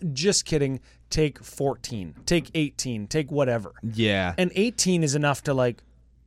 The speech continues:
Speaker 1: you're dead.
Speaker 2: That gives people pause lots of the time. Uh, d-, yeah.
Speaker 1: Weakness. Uh, w-, oh, co-, sorry. Strength, Hidden Commander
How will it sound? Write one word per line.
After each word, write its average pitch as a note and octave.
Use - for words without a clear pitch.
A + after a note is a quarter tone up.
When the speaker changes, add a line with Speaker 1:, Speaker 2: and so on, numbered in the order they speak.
Speaker 1:
you're C3+
dead. A2+
Speaker 2:
That B2
gives D#3
people C#3
pause G2
lots B2
of G2+
the G#2+
time. D#2+
Uh, C3+
d-, -
yeah. B2
Speaker 1:
Weakness. C#3+
Uh, -
w-, F#3
oh, F3+
co-, F3+
sorry. C#3+
Strength, E3
Hidden G3
Commander C3